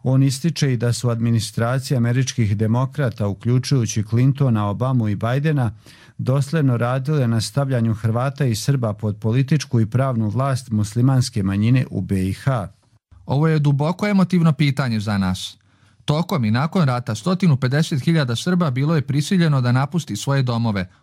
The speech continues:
Speaker 2: ostavljajući svoju imovinu nakon što su muslimani preuzeli kontrolu nad Sarajevom.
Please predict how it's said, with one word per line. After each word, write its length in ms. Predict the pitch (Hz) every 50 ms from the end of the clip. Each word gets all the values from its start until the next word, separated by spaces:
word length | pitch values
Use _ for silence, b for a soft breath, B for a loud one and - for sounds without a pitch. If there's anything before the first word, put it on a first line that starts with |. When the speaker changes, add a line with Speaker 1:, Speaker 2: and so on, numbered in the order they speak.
| b
Speaker 2:
ostavljajući 680 | b 120 127 131 - 180 170 160 165 156 139 123 - 131
svoju 320 | 123 - 147 147 151 143
imovinu 460 | 135 143 160 175 180 160 165 139 127 120
nakon 300 | 120 127 135 - 175 156
što 140 | - 147
su 140 | 127 - 135
muslimani 540 | 123 120 113 - - 127 120 123 139 165 165
preuzeli 480 | 131 139 131 151 156 135 135 131 120 110
kontrolu 500 | - 117 107 104 - 123 127 139 156 156
nad 160 | 151 147 -
Sarajevom. 600 | - 135 117 104 101 98 92 90 92 90 87